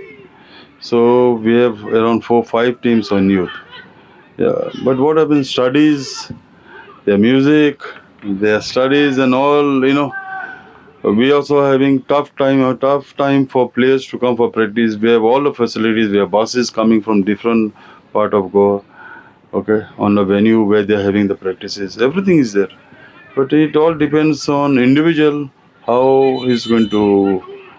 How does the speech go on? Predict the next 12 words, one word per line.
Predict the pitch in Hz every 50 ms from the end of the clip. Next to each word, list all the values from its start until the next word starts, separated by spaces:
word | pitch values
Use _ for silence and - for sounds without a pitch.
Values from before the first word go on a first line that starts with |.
| - - - - - - _ _ _ _ _
perform | 107 101 95 - - 113 117 120 117 117 117 110
and | 101 101 101 98 92 92
play | - 107 110 117 113
well | 101 107 107 107 104 98
for | 101 101 95
this | 95 - -
club. | - - 95 95 92 - - - - _ _ _ _ _ _ _ _ _ -
Yeah. | 107 104 - - - _ - - - - - - _ _
But, | - 170 165 180
uh, | 180 175 175 170 170 170 175 175 170
Indian | 160 156 160 165 170 185 185 185 180
is, | 180 180 180 170 151 - - -